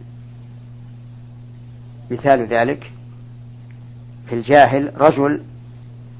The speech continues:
أكل لحم إبل وهو لم يعلم أنه لحم إبل فصلى، ثم قيل له: "إن اللحم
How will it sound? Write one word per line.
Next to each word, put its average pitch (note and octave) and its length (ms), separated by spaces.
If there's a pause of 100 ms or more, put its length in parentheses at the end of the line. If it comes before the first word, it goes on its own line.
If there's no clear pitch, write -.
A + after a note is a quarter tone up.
(140)
أكل D3 420
لحم C#3 260
إبل D3+ 340
وهو C3 280
لم D3 240
يعلم C3 300
أنه B2+ 260
لحم A#2 300
إبل D#3+ 460 (800)
فصلى، C#3+ 500 (2000)
ثم C3+ 400 (360)
قيل C3 320
له: B2+ 320
"إن A#2+ 220
اللحم C#3 500